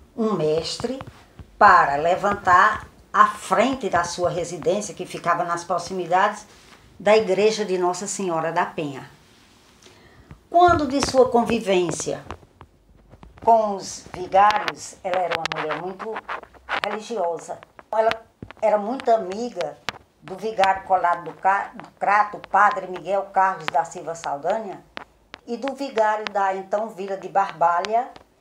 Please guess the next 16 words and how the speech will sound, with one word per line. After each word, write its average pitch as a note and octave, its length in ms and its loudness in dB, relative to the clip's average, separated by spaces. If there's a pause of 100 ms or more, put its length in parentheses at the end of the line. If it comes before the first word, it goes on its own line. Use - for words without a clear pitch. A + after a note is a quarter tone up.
(140)
o G#3 100 -14
frei G#3+ 340 -2
Miguel F#3+ 420 -2
Car-, F3 320 0 (300)
é, F3 380 -4
o, D#3+ 220 -14
aliás, D3+ 880 -8 (680)
o F#3 160 -8
frei A3+ 440 0
Francisco G#3+ 840 -4
de G#3 80 -10
Santana. D3+ 640 -8 (1900)
Então, C4 160 -2
através C4+ 680 -2
desse G3+ 380 -6
convívio, F3+ 520 -10